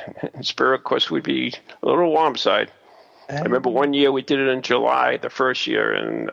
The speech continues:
Speaker 1: uh, never again. <laughs>
Speaker 2: I remember it was wa-, it was so cold one we-, year we had to build a fire pit.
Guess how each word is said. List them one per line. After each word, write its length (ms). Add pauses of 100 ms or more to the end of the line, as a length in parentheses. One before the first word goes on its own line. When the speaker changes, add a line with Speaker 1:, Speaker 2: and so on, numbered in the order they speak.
Speaker 1:
uh, 180
never 320
again. 400
<laughs> 60 (1300)
Speaker 2:
I 80
remember 320
it 80
was 140
wa-, 140
it 160
was 120
so 180
cold 320
one 180
we-, 280
year 180
we 100
had 180
to 60
build 260
a 40
fire 320
pit. 320